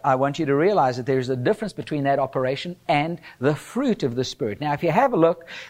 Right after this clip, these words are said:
down at verse twenty-two of Galatians chapter five, verse twenty-two, I'm not gonna get into verse sixteen. The Holy Spirit says to the church, "Walk in the Spirit." He doesn't say, "Try to."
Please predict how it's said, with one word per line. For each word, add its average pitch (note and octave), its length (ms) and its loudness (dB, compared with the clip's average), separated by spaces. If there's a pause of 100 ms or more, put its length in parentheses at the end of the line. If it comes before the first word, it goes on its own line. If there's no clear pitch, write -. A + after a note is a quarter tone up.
down D#3 240 4
at C3+ 80 -4
verse D#3+ 320 0
twenty-two E3+ 600 2
of C3 120 2
Galatians C#3+ 600 2
chapter - 380 0
five, B2 460 2 (600)
verse G3+ 240 6
twenty-two, F#3+ 520 2
I'm D#3 100 4
not F3 120 0
gonna F#3 180 2
get F3 180 2
into D#3+ 520 0 (1160)
verse A#3+ 280 4
sixteen. D4 680 -4 (320)
The E3 80 4
Holy C4 320 2
Spirit C4+ 400 -4
says B3+ 260 2
to B3+ 120 -4
the A#3 100 -4
church, C4 560 2
"Walk D4 540 6
in D4+ 160 -6
the C#4+ 80 0
Spirit." F#3+ 580 0
He D#3+ 80 0
doesn't A#3+ 200 4
say, C4+ 160 4
"Try B3 340 2
to." C#4 220 -4